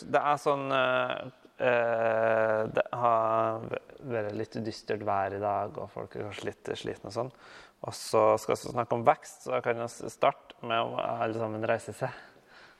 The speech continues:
Og så, eh, be-, bare for en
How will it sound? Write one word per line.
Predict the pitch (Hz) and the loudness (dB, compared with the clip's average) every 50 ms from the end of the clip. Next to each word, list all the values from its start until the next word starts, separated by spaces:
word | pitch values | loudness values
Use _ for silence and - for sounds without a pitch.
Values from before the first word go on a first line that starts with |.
| - - - - - - - - - - - - - - - - - - - - - - - - - | -16 -14 -14 -12 -14 -14 -16 -20 -20 -20 -20 -20 -20 -20 -20 -20 -20 -20 -20 -20 -20 -20 -20 -14 -8
Og | - 131 | -6 -6
så, | - - - 143 139 147 151 151 - - - - - - _ _ _ - - - - - - - - - - - - - - - - - | -4 0 4 6 6 6 6 4 -2 -18 -20 -20 -20 -20 _ _ _ -20 -20 -20 -20 -20 -18 -18 -18 -18 -18 -20 -20 -20 -20 -12 -4 0
eh, | 120 120 120 120 | 0 2 2 2
be-, | 120 117 127 131 127 127 123 | 2 4 4 4 4 4 4
bare | 139 139 135 | 2 2 2
for | 127 - 139 | 2 2 2
en | 135 135 139 | 2 2 0